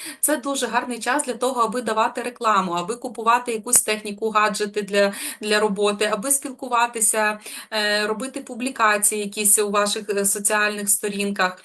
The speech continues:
Е, ну, тут ви можете вступити дійсно в якусь групу людей, е, людей-однодумців і будете там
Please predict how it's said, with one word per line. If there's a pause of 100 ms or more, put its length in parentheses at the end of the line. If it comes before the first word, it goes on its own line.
(320)
Е,
ну,
тут
ви
можете
вступити
дійсно
в
якусь
групу
людей,
е,
людей-однодумців
і
будете
там